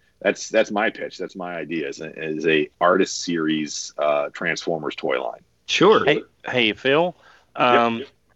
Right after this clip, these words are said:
Speaker 3: do you think, and I'm not, I'm not saying this to be ar-, argumentative. I'm just saying, do you think this is exactly what the Red line should have been? They wouldn't transform,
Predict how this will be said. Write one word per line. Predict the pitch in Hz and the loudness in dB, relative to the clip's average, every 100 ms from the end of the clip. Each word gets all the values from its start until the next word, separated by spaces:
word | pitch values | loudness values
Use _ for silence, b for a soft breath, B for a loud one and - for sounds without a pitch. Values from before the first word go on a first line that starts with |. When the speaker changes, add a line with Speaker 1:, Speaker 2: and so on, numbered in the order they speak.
| _ - 113 | _ -20 -6
Speaker 3:
do | 143 | -2
you | 147 156 | -2 -4
think, | 143 - 170 185 - | -8 -2 -2 -2 -4
and | 123 | -4
I'm | 120 123 127 | -2 -4 -4
not, | 151 156 | -4 -4
I'm | 117 120 127 | -4 -4 -4
not | 151 - | -6 -6
saying | - 135 127 117 | -4 -4 -4 -10
this | 113 107 - - | -10 -12 -16 -20
to | - | -20
be | 95 98 98 95 90 87 _ _ _ _ _ _ _ - | -14 -12 -12 -14 -16 -18 _ _ _ _ _ _ _ -12
ar-, | 92 101 113 | -4 -2 0
argumentative. | 104 92 95 98 85 69 - _ _ - | -2 -6 -10 -10 -10 -12 -16 _ _ -4
I'm | 107 139 | -2 -2
just | 139 | -4
saying, | - 123 110 101 - b b b _ _ - | -2 0 0 -2 -8 b b b _ _ -10
do | 120 | -6
you | 117 | -6
think | 113 - 135 143 123 | -8 -2 -2 -2 -4
this | 123 - | -8 -6
is | 113 | -8
exactly | 101 90 95 85 90 101 107 117 110 | -10 -10 -12 -6 0 0 0 -8 -10
what | 95 92 | -10 -6
the | 95 | -4
Red | 64 73 90 90 | -4 -2 -4 -4
line | 85 85 85 82 | -6 -4 -4 -4
should | 78 - 76 | -10 -12 -12
have | 71 | -12
been? | 82 71 62 - _ _ _ _ _ _ _ _ _ B B B | -10 -10 -10 -18 _ _ _ _ _ _ _ _ _ B B B
They | 104 | 0
wouldn't | 104 127 139 156 | 2 4 2 0
transform, | - 151 147 - 190 175 110 87 | 0 -2 -2 -4 -2 0 -2 -4